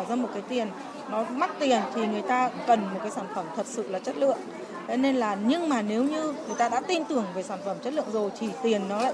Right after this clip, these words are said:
không thành quan trọng bằng cái việc sức khỏe, bởi vì là có sức khỏe thì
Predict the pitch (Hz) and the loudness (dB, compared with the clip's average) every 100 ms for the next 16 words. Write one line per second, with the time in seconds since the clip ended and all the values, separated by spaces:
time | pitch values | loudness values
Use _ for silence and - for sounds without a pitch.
0 | 330 262 - - 233 254 240 - - - | 0 0 0 0 0 2 0 -2 -6 -6
1 | - - 208 190 202 214 240 - 359 254 | -4 2 2 2 0 2 0 0 4 4
2 | 185 - - 185 180 190 190 180 190 190 | 4 -2 -2 0 0 0 0 0 -2 -2
3 | 339 - 233 160 | -4 -2 -2 -4